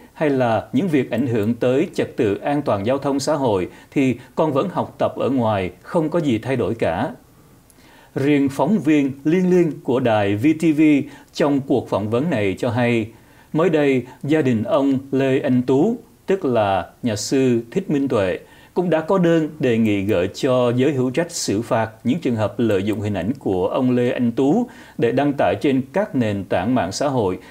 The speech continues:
gây ảnh hưởng tới ông Lê Anh Tú và gia đình ông. Thế nhưng ngay lập tức,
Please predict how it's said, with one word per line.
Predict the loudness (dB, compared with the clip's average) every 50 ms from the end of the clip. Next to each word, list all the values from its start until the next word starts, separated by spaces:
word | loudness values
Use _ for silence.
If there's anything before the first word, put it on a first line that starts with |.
| -20 -12 -2
gây | 0 2 2
ảnh | 2 2 0
hưởng | 0 0 0 -2 -2
tới | -2 0 0 2 2 2
ông | 0 0 2 2 2
Lê | 2 2 0
Anh | 0 0 0 0
Tú | 0 2 2 2 2 0 -2 -6 -6
và | -4 -2 0 0 0 -2 -4 -4 -4
gia | -2 -2
đình | -2 -2 0
ông. | 0 0 0 -2 -4 -6 -10 -18 _ _ _ _ _ _ _ _ _ _ -20 -20 -20 -20 -20 -20 -20 -20 -20 -20 -4 0
Thế | 2 2 4
nhưng | 4 2 2 0
ngay | 0 0
lập | 0 0 0 0
tức, | 0 0 0 0 -4